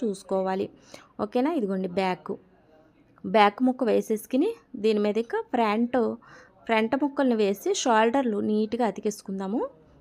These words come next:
ఇదిగోండి, ఇదిగోండి ఫ్రంట్ ముక్క షోల్డర్లు ఉల్టాగా వేయాలన్నమాట. అంటే బ్యాక్ అసలుగా ఉన్న దాని మీద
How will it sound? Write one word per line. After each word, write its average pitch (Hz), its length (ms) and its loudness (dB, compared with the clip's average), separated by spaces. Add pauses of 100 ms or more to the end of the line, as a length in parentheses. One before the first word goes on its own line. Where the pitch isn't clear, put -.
(260)
ఇదిగోండి, 180 360 -6 (1300)
ఇదిగోండి 185 380 -4 (280)
ఫ్రంట్ 220 400 0
ముక్క 208 180 -6 (680)
షోల్డర్లు 208 500 2 (220)
ఉల్టాగా 214 440 2
వేయాలన్నమాట. 214 640 0 (760)
అంటే 208 200 0 (400)
బ్యాక్ 208 380 2 (1200)
అసలుగా 226 400 0 (120)
ఉన్న 220 140 0 (120)
దాని 208 240 0
మీద 208 160 -2